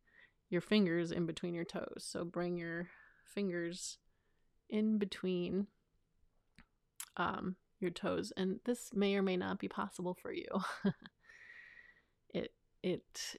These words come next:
is a challenge for me to get my fingers between my toes. But do the best you can, bringing your, spreading your toes apart with your fingers and then you can give yourself a little handshake. So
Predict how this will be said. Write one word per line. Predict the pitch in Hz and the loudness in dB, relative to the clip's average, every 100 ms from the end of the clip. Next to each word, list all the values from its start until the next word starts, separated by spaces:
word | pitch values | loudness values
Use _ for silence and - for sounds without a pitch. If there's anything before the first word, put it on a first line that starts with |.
| - | 0
is | 180 180 | 0 0
a | |
challenge | 160 175 170 175 175 | -2 -2 0 0 -2
for | - | -4
me | 185 175 | -4 -4
to | 175 | -4
get | 165 - | -6 -6
my | - - - - | -8 -10 -14 -10
fingers | 180 185 202 | -8 -6 -8
between | - - 190 | -10 -10 -10
my | - - | -8 -10
toes. | - - - - - - _ _ _ _ _ _ _ _ _ _ | -10 -10 -10 -10 -14 -16 _ _ _ _ _ _ _ _ _ _
But | 202 185 190 _ _ _ - | 2 2 0 _ _ _ -2
do | 214 | 2
the | 220 | 4
best | 220 214 - | 6 4 4
you | 202 | -2
can, | - 185 185 202 | 2 2 4 4
bringing | 190 185 185 | 4 2 2
your, | 180 175 175 - - - - _ _ - | 2 0 -2 -6 -18 -20 -20 _ _ -16
spreading | - 185 180 180 | -2 2 4 4
your | 175 | 2
toes | - 190 185 | 2 2 4
apart | 180 - 165 - | 2 0 0 0
with | 185 - | -2 -4
your | |
fingers | 165 214 214 175 175 196 220 - - - - | -2 2 4 4 4 2 0 -6 -10 -14 -2
and | 202 202 | 2 4
then | 202 202 214 - _ _ | 4 4 2 -2 _ _
you | 196 | -4
can | 190 202 190 | -2 -2 0
give | 185 196 | 0 0
yourself | 190 175 185 | 0 -2 -2
a | 180 | 0
little | 180 | 0
handshake. | 175 180 180 - - - | 0 2 2 0 -6 -8
So | - 180 180 | -6 -2 -2